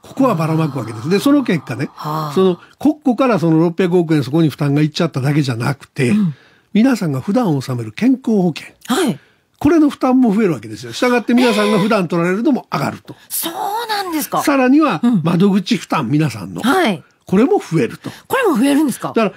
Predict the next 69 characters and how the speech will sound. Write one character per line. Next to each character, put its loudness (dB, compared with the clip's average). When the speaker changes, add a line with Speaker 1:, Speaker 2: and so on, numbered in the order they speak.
Speaker 1:
こ 2
の 4
二 0
つ -6
だ 2
け 0
で 0
千 0
六 0
百 2
億 2
ぐ 2
ら 2
い -4
お -4
そ -2
ら 0
く -10
増 2
え 4
る 0
だ -2
ろ -6
う -2
な 2
っ -6
て -18
言 0
わ -4
れ -10
て -10
る -10
ん -12
で -18
す。 -8
だ 0
か 2
ら、 -4
自 0
分 0
た 0
ち -6
の 2
支 -4
持 -2
母 -2
体 -2
に 2
は 0
優 -2
し 0
い 2
ん 2
だ -2
け -8
ど、 0
Speaker 2:
う -2
ん。 -8
Speaker 1:
庶 2
民 4
に 2
は -2
全 0
然 0
優 0
し -4
く 0
な 2
い。 -8